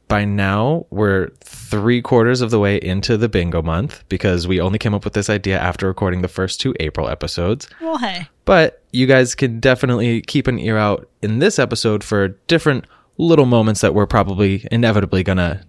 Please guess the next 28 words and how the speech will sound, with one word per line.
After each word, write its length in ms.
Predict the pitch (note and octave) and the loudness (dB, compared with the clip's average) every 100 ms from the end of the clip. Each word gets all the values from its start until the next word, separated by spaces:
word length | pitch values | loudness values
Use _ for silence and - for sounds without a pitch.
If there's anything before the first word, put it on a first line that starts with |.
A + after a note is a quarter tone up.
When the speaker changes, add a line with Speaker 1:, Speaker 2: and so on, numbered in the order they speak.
| - | -8
Speaker 1:
do 380 | G#2 G2+ F#2+ E2 - | 0 2 2 2 0
intentionally 560 | B2 B2 G#2 - F#2+ | 0 0 0 0 0
or 160 | F#2 C#2+ | 0 0
otherwise 760 | E2 E2 E2 E2 E2+ - - | 0 0 0 -2 -4 -10 -12
to 160 | - G2+ | -6 -2
check 180 | G2+ F2+ | 0 0
off 160 | E2+ | -2
your 80 | E2+ | -2
bingo 260 | D#2+ D#2+ D#2 | -2 -2 -2
sheet. 300 | E2 D#2 D#2 - _ _ _ | -2 -6 -8 -12 _ _ _
Speaker 2:
Quite 320 | - B3+ B3 | -2 0 0
frankly, 480 | G#3+ A3+ G#3 A3+ A3 | -2 -2 0 0 -2
you 300 | G#3 F#3+ G#3 | -2 -4 -4
probably 380 | G#3 A3+ G#3 G#3 | 0 2 2 -2
have 240 | G3+ G3 | 0 -2
your 120 | F#3+ F#3+ | -2 -4
entire 340 | F#3 F#3+ F3+ | -2 -2 -2
sheet 220 | - F#3+ | -6 -8
filled 220 | G3+ F3+ | -10 -10
by 140 | F3 F3 | -10 -10
now. 300 | E3+ D#3+ D3+ _ | -10 -14 -16 _
We'll 100 | D4 | -2
see. 300 | - F4 - _ - | 0 0 -2 _ -6
We'll 100 | C#4+ | -4
see. 300 | D#4+ E3+ - _ - | -4 -6 -12 _ 0
Speaker 1:
That's 220 | D3 C3 | 2 4
definitely 440 | G#2+ G2 F#2+ E2+ | 0 0 -2 -4
possible. 500 | G2 F#2 F#2 G2 G#2+ | -2 -2 -2 0 2